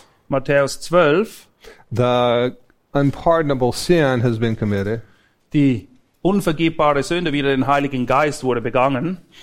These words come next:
Speaker 2: And the nation of Israel, through the religious leaders,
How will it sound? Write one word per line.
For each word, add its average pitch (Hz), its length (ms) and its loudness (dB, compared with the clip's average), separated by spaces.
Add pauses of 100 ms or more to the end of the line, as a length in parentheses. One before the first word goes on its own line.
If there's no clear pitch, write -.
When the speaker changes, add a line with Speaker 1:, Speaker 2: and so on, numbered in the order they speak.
(240)
Speaker 2:
And 123 380 0
the 117 60 2
nation 156 520 2
of 123 160 -2
Israel, 113 800 0 (200)
through 143 380 2
the 127 80 2
religious 120 480 0
leaders, 107 540 -4